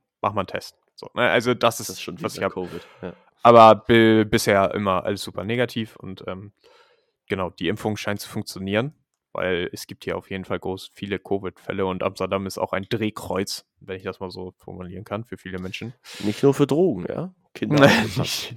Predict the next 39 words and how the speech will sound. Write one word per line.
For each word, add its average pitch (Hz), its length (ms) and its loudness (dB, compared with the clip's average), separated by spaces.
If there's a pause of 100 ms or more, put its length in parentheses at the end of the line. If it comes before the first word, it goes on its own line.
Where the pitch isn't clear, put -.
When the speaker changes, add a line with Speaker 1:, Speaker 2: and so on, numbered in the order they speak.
Speaker 2:
auch - 100 0
Speaker 1:
ja, - 80 -6
Speaker 2:
für 131 100 -2
Speaker 1:
sehr 160 180 2
gut. 165 160 2
Speaker 2:
Corona. 87 140 -6 (400)
Speaker 1:
So, 110 160 0
aber 113 340 8
jetzt, 131 240 0
äh, 117 240 4
zu - 140 -6
dem 113 120 0
Punkt 120 240 -8
epidemische 101 500 -6
Lage. 95 300 -4 (280)
Ähm, 113 360 -2 (1300)
erstens, 139 720 4 (180)
die 117 80 -4
Vorstellung, 123 680 4
dass 107 240 2
sobald 110 380 4
die - 100 -6
epidemische 104 540 -4
Lage 98 320 0
ausläuft, 98 460 -2
alles 98 200 -8
weg 98 160 -4
ist, 95 120 -8
ist - 140 -16
Bullshit. 110 460 2
Es - 120 -14
gibt 101 140 -6
immer 104 160 -2
noch 101 80 0
das - 140 -14
Infektionsschutzgesetz. 98 1300 -6
Speaker 2:
Ja. - 260 -20
Speaker 1:
So. - 220 -10 (300)
Speaker 2:
Ja. - 120 -10